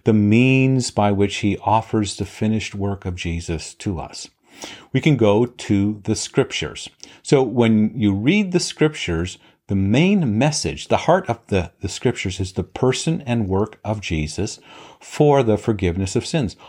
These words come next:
All of the Old Testament points to that promise. All of the New Testament reminds us of that, uh, sacrifice of Christ.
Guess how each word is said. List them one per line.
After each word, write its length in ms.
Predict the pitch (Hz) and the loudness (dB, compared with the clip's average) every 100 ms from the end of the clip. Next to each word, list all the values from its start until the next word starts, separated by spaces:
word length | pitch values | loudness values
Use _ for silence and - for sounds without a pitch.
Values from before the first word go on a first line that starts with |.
| - | -6
All 160 | - 92 | 0 0
of 80 | 85 | 2
the 140 | 85 | 2
Old 220 | 87 123 | 2 2
Testament 500 | - 139 - 147 147 | 2 0 2 0 0
points 400 | - 143 139 135 | 0 0 0 -2
to 160 | - 143 | -2 2
that 240 | 131 127 | 2 0
promise. 400 | - 123 127 123 | 0 0 2 0
All 160 | 87 80 | 0 0
of 60 | 78 | 0
the 80 | |
New 320 | 80 82 110 151 | -2 2 2 2
Testament 640 | 151 135 - 139 135 147 - - - - | 2 0 0 0 2 -2 -12 -20 -14 -2
reminds 460 | 98 104 123 127 | 2 4 4 4
us 160 | 120 - | 2 2
of 160 | 117 | 0
that, 360 | 113 110 98 - | 2 2 2 -2
uh, 120 | 104 | -2
sacrifice 760 | 92 - 104 101 98 101 92 - | 0 0 0 -2 -4 -2 -2 -2
of 100 | 90 | -8
Christ. 460 | - 78 78 - | -4 -4 -4 -6